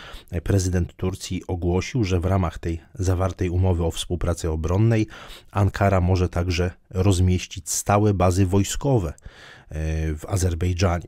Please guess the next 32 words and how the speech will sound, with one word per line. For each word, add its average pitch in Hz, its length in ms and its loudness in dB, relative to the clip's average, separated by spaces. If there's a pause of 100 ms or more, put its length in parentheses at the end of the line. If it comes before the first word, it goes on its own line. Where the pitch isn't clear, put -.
No, 104 200 -8
ma 104 280 0
to 101 140 -2
oczywiście 90 440 -6
bardzo 90 240 -2
istotne 87 460 -6 (460)
znaczenie, 90 600 0 (160)
e, 87 180 -4
znaczenie 90 400 -2
geopolityczne. 90 1080 -4 (200)
Oczywiście 180 360 -6
ta 143 80 -2
polityka 135 440 -4
turecka 113 400 0
nie 101 180 2
jest, - 300 -6
y, 87 200 -4 (320)
polityką 87 440 -2
realizowaną 82 520 0
od 78 140 -6
kilku - 340 -6
lat. 69 320 -4 (520)
Mm, 80 220 -8
konsekwentnie 87 680 -4
od 76 80 -4
dwa 80 140 -4
tysiące 85 320 -4
trzynastego 82 540 -4
roku - 220 -4
tureccy - 360 -4
politycy 78 500 -4
powtarzają, 82 680 -2